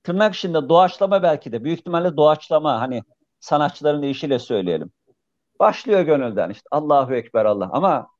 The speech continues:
gönülden gelen bir şey bu. Yani düşünebiliyor musun? İslam'ın en temel kavramlarından biri ezan bile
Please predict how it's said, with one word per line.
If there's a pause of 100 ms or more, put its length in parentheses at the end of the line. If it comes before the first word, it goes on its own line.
(1400)
gönülden
gelen
bir
şey
bu. (720)
Yani
düşünebiliyor
musun?
İslam'ın (120)
en
temel
kavramlarından
biri (240)
ezan
bile